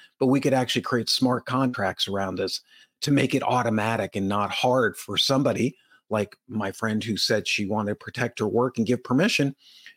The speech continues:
She could set a fee. It could all be done automatically. So if you used her work or part of her work, she'd at least get something and it would be recognized and there'd be some protection. So considering adding an incentive, like, for example, what if creators were given free access to Gen A I?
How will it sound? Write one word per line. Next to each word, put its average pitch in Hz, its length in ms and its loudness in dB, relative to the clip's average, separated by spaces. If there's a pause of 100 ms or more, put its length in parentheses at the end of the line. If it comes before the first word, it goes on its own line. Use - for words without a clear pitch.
She - 200 0
could 117 120 -2
set 104 220 0
a 104 40 -2
fee. 160 400 2 (280)
It 131 100 0
could 127 160 0
all 104 160 4
be 123 120 2
done 107 200 2
automatically. 147 680 0
So 139 140 2
if 120 120 -4
you 104 80 0
used 131 300 2
her 147 80 2
work 127 300 2
or 151 80 -6
part 269 280 0
of 269 60 2
her 131 100 2
work, 120 300 0 (340)
she'd - 200 0
at - 60 -8
least 247 300 2
get 185 160 0
something - 420 0 (340)
and 139 120 2
it 143 40 4
would 151 140 4
be 160 120 4
recognized 131 640 2
and 135 100 2
there'd 143 120 2
be 139 100 0
some 139 280 2
protection. - 600 -4 (680)
So 156 520 4 (380)
considering 269 580 2
adding 196 320 4
an 151 80 6
incentive, 139 680 2
like, 180 280 -2
for 185 140 2
example, 208 420 2
what 160 140 4
if 208 100 -2
creators 175 440 2
were 151 100 0
given 147 240 0
free 160 260 2
access - 460 -2
to 101 100 -6
Gen 98 240 -4
A 87 160 -6
I? - 220 -12